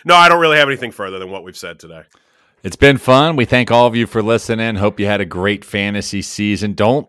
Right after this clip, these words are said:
Speaker 2: forget, if you're wrapping up the season now, my number one word of wisdom is to write it down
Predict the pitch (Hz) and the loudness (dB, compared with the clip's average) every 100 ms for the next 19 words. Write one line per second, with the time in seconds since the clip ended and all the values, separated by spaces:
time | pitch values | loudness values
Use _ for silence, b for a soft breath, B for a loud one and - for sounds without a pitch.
0 | _ - 123 92 127 170 135 - - 98 | _ -8 -8 -2 2 4 4 2 -4 -4
1 | 107 101 104 117 117 117 113 117 - 117 | -4 -2 0 0 0 -2 -2 -4 -4 -2
2 | 113 98 95 95 101 85 78 82 85 87 | -2 -4 -4 -2 -2 -2 -4 -4 -4 -2
3 | 92 101 95 90 92 85 82 78 71 76 | -2 -2 -2 -4 -4 -4 -4 -6 -6 -8
4 | 73 78 76 71 101 151 214 226 202 202 | -8 -10 -10 -10 -4 -2 -2 -2 -2 -2
5 | 202 143 78 | -2 -4 -8